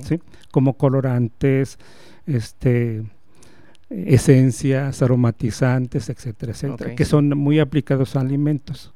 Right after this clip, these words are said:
Speaker 1: ¿sí?
Speaker 2: Ujú.
Speaker 1: Entonces, fui, me aceptaron en, en el Instituto de Química como residencia y después me abrieron la oportunidad de hacer mi tesis de licenciatura.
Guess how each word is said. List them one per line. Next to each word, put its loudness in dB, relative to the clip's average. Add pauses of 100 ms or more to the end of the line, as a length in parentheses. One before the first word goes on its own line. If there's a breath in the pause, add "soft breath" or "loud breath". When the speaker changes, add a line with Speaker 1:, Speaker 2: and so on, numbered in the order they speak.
Speaker 1:
¿sí? -16
Speaker 2:
Ujú. -6
Speaker 1:
Entonces, -4 (960 soft breath)
fui, 8 (280)
me 4
aceptaron 4
en, -2
en -4
el -4
Instituto -2
de -2
Química 0
como -2
residencia -4
y 2
después 2
me -2
abrieron 2
la 4
oportunidad 0
de -4
hacer -4
mi -4
tesis -6
de -4
licenciatura. -6